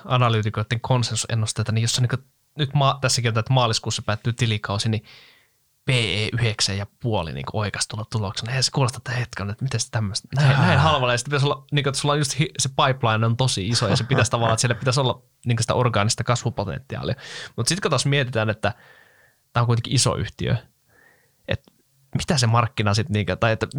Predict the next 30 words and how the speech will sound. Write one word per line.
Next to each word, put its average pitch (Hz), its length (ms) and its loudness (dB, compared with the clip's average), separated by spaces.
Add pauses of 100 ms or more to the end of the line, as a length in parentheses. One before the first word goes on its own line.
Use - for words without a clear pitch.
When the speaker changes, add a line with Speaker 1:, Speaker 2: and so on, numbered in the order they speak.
(120)
Speaker 1:
miten 165 200 0
se 131 80 4
niin 135 220 2
pieleen 113 440 2
hinnoittelee 104 580 0
tätä, 98 280 0
tai 110 200 0
mi-, 156 120 2
Speaker 2:
Mm. 127 60 2
Speaker 1:
mikä 135 260 4
tavallaan 151 220 2
yrittää 156 200 0
aina 156 80 2
miettiä 156 280 0
myös 147 160 0
niitä 147 240 2 (160)
karhuargumentteja, 107 1040 0
että 131 100 -4
mitä 135 240 0
tässä 95 240 -2
just 104 200 -4
niin. 101 160 -2
Ehkä 139 220 -2
se 135 120 0
yksi, 160 340 -2 (340)
yksi 170 280 0
on 107 140 -2
just 123 260 0
se, 120 140 2
että 110 240 -2